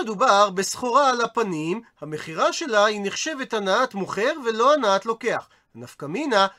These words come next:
שגם אם הלוקח מודר הנאה מהמוכר,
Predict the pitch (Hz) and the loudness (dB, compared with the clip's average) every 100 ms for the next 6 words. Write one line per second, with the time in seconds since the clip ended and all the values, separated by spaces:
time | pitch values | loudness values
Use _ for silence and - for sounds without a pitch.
0 | _ - 123 143 247 285 214 - 254 254 | _ -16 -8 -6 0 0 0 -4 -2 0
1 | 190 165 165 147 254 214 185 196 240 220 | 0 -4 -10 0 0 2 2 2 2 2
2 | 208 214 - 160 156 | 2 2 -4 -6 -6